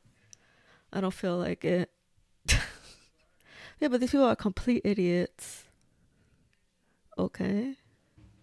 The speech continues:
Okay. Like, why would you wanna kill an innocent girl?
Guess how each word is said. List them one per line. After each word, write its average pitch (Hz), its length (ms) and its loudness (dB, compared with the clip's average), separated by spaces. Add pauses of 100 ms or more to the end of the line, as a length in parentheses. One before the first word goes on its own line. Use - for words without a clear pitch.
(1800)
Okay. 196 640 -2 (2750)
Like, 277 160 2
why 269 80 8
would 339 200 4
you 466 100 0
wanna 440 200 4 (1400)
kill 294 200 6
an 233 120 2
innocent 247 520 0
girl? 190 640 2